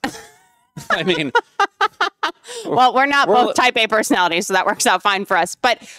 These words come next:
Speaker 2: really, you're, you're, you're seeing this where you have a confident dog.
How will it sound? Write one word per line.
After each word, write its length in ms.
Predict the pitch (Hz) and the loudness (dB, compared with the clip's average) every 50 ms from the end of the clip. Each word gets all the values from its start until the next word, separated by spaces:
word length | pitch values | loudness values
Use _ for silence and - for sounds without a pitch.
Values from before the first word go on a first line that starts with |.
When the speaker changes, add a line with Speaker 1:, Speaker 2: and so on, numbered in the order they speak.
| 294 - | -18 -4
Speaker 2:
really, 480 | 202 262 415 523 403 311 269 240 226 - - | -2 -2 0 0 0 0 2 0 0 0 0
you're, 240 | 233 254 254 240 - | 0 2 2 2 0
you're, 240 | - 226 269 277 269 | -2 -4 -4 -2 -2
you're 220 | 226 233 226 277 | -4 -4 -2 -2
seeing 440 | - - - 339 349 381 392 381 359 | -2 0 0 0 2 2 2 2 2
this 300 | 330 302 285 269 - - | 2 2 2 0 0 -2
where 200 | 214 240 226 202 | -2 0 0 0
you 200 | - - 208 233 | -2 -2 -2 -2
have 100 | 240 214 | 0 0
a 40 | 233 | -2
confident 480 | - - 285 311 370 381 381 339 320 - | -2 0 2 2 2 2 2 0 2 2
dog. 240 | 285 277 277 285 | 4 4 4 2